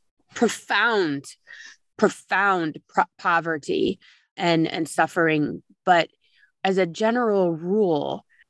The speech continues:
what I saw there was life-changing to me. And when I actually decided that I was going to study the concept of happiness and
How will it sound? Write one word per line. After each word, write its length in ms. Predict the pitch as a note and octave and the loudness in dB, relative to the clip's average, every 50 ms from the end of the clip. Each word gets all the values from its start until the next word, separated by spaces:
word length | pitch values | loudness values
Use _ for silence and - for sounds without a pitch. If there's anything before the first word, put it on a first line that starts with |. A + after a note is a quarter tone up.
| _ _ - | _ _ -18
what 240 | G#3 F3+ F#3 F3 | -10 -4 -2 0
I 140 | F3 E3+ E3+ | 0 0 -2
saw 400 | D#3 - - - G3 F#3+ F#3+ F#3+ | -2 -6 -4 -2 0 2 2 2
there 260 | F3+ E3+ D#3+ D3+ D3+ | 2 2 0 0 0
was 220 | D3+ D3 D3+ C#3 - | 0 -2 -4 -6 -6
life-changing 1040 | D#3 D#3 D#3 D#3+ E3 E3 D#3+ - - - G3 F#3 F#3 F#3 F#3 E3 E3 D#3 D3 D3 C#3+ | -4 0 2 4 4 2 0 -4 -8 -2 0 2 2 2 0 -2 -2 -2 -2 -2 -2
to 140 | - - | -4 -2
me. 200 | D#3 D3 C#3+ C#3+ | 0 2 2 2
And 140 | C#3+ C#3+ D3 | 2 2 2
when 140 | D#3 D#3 D#3 | 2 2 4
I 180 | D3 D3 D3 C#3+ C#3+ _ - | 4 2 2 0 -4 _ 0
actually 560 | F3+ D#3+ D#3 - - - D#3+ D#3+ D#3 D3+ D3+ - _ _ - - - - | 2 2 2 0 -2 -2 0 2 2 0 0 -4 _ _ -20 -20 -14 -8
decided 640 | - F#3+ D#3 - - A3+ G#3 A3 G3+ G3 F3+ E3 D#3+ | -6 -6 -4 -2 0 0 0 0 0 0 -2 -2 0
that 100 | E3+ E3+ | 0 0
I 100 | E3 D#3+ | 0 0
was 180 | D#3 D#3+ E3 D#3+ | 0 -2 -6 -6
going 460 | - - E3 D#3+ D#3+ D#3 D#3 D3+ D3 - - - | -2 0 2 4 4 2 2 0 -2 -6 -10 -4
to 460 | - F3 E3+ D#3+ D#3+ D#3+ D#3 D3+ D#3+ _ - - - - _ _ | -2 0 2 2 2 2 0 -2 -4 _ -16 -20 -20 -20 _ _
study 840 | - - - - - - G3 F#3+ F#3 F#3 F3 F3 D#3 D3+ D3+ D3+ D3+ - | -12 -10 -10 -10 -8 -4 0 0 2 2 2 2 2 2 0 0 -2 -4
the 120 | - D#3+ | -6 -10
concept 760 | - - - E3+ E3 D#3+ D#3+ - - D#3+ C#3+ C#3 - - - | -8 -2 2 2 2 2 0 0 0 0 0 0 -2 -4 -4
of 80 | D3 | -4
happiness 880 | - - - - G#3+ G#3 - E3+ - C#2 C2+ - - - - - - - - - - - - - - - _ - | -4 -4 -2 -2 -2 0 0 -2 -2 0 -2 -2 -4 -6 -10 -12 -12 -14 -16 -18 -18 -16 -16 -16 -16 -14 _ -4
and 580 | F#3 F#3 F3+ F3 F3 E3+ D#3+ D#3 D#3 D#3 D3+ | -2 0 2 2 2 2 2 2 0 0 -4